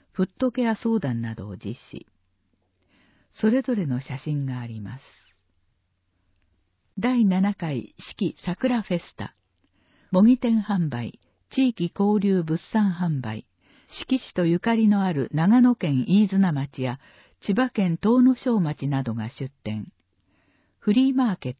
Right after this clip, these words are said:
ト、洋服やフィギュアなどの掘り出し物が勢ぞろい。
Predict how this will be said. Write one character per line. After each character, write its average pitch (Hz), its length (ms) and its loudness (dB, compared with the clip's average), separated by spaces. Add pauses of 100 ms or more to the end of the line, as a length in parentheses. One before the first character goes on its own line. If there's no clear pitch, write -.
ト、 101 160 -8 (520)
洋 247 220 4
服 - 260 -4
や 214 220 -2 (140)
フ 262 80 0
ィ 254 80 2
ギ 240 140 0
ュ 185 80 2
ア 165 40 0
な 160 180 -2
ど 139 100 -6
の 127 140 0
掘 156 120 -2
り 202 120 0
出 226 120 -2
し 196 120 -4
物 170 220 0
が 151 140 -6
勢 170 240 -2
ぞ 160 160 -2
ろ 120 160 -6
い。 - 120 -14